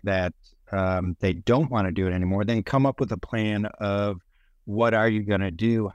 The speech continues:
How are we gonna exit this sport? Are we gonna take some time off, um, from that?" But I,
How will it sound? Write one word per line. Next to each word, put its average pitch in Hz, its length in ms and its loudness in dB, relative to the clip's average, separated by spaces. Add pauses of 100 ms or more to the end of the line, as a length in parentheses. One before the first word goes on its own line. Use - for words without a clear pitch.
How 104 260 2
are 104 140 0
we 101 120 0
gonna 98 320 0 (140)
exit 104 440 0
this 98 160 -2
sport? 104 480 -2
Are 98 100 2
we 95 100 -2
gonna 95 220 0
take 98 260 -2
some 98 180 -2
time 95 440 0
off, 98 360 2 (460)
um, 92 380 0 (100)
from 104 260 2
that?" 98 280 0 (380)
But 123 120 2
I, 123 140 2